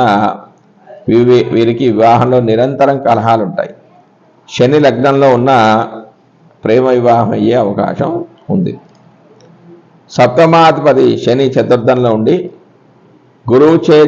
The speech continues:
చూడబడిన వైవాహిక సుఖం అత్యంత అనుకూలంగా ఉంటుంది. శని పదకొండులో, శుక్రుడు పన్నెండులో, గురుడు జన్మలో అంటే ఒకటిలో, కుజుడు ఏడులో ఉన్న వివాహ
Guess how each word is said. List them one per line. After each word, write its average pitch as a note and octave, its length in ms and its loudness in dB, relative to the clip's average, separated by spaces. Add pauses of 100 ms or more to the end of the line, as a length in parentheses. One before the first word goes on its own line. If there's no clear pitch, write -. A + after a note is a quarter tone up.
(120)
చూడబడిన A#2 720 0
వైవాహిక B2 840 2 (560)
సుఖం A2 580 -4 (540)
అత్యంత C3 500 -2
అనుకూలంగా G#2+ 1000 -2
ఉంటుంది. - 440 -6 (1400)
శని A2+ 260 -2
పదకొండులో, G2 840 -4 (540)
శుక్రుడు C#3+ 420 -2
పన్నెండులో, G2 840 -2 (220)
గురుడు A#2+ 540 -2 (160)
జన్మలో G#2 520 -2
అంటే F#2+ 200 -4
ఒకటిలో, G2+ 420 -4
కుజుడు G#2+ 380 -4
ఏడులో G2+ 320 -2
ఉన్న G2+ 160 -4 (600)
వివాహ C3 380 4